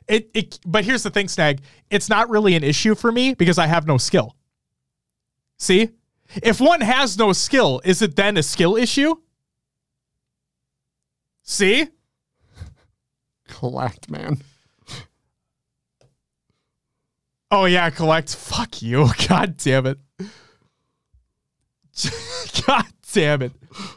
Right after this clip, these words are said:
Speaker 1: Oh, man. All right. So, yeah, there you go. Ranked updates
Speaker 2: Is that
Speaker 1: coming. Extraction updates coming tomorrow.
Speaker 2: I mean, c-, yeah, Collect dropping info in this chat. It's gonna end up on Reddit,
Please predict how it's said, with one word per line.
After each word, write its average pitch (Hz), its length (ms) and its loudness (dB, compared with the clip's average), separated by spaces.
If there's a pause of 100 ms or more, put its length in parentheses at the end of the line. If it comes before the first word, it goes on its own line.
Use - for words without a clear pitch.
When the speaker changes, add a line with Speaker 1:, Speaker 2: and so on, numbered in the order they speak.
(800)
Speaker 1:
Oh, 147 400 2
man. 113 600 -2 (1000)
All 151 140 2
right. 113 260 -2 (1400)
So, 214 120 -2
yeah, 147 160 2 (160)
there 208 200 2
you 226 120 2
go. 175 260 4 (260)
Ranked 226 320 0
updates 233 280 2
Speaker 2:
Is 135 60 -8
that 208 60 0
Speaker 1:
coming. 202 360 -2 (140)
Extraction 196 520 -2
updates 180 320 0
coming 160 480 -2
tomorrow. 156 840 0 (160)
Speaker 2:
I 143 60 -6
mean, 147 260 0
c-, - 140 -20 (400)
yeah, 143 160 -6 (200)
Collect 160 320 -2
dropping 151 380 2
info 151 420 0
in 135 100 2
this 131 140 -2
chat. 165 260 -2
It's 139 100 -12
gonna 139 160 -2
end 143 140 2
up 139 100 0
on 135 120 0
Reddit, 147 320 0